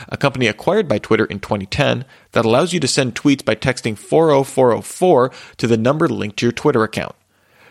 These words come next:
Twitter's official account later stated the phone number associated with the account was compromised due to security oversight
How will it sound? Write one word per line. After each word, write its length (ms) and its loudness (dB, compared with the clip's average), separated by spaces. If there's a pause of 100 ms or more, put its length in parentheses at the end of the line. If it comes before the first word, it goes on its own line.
Twitter's 340 0
official 460 -2
account 340 -2
later 280 0
stated 420 -2 (240)
the 80 -4
phone 300 -2
number 280 -2
associated 680 2
with 160 0
the 120 2
account 320 -4 (160)
was 140 -6
compromised 680 0
due 140 2
to 120 -2
security 560 0
oversight 580 0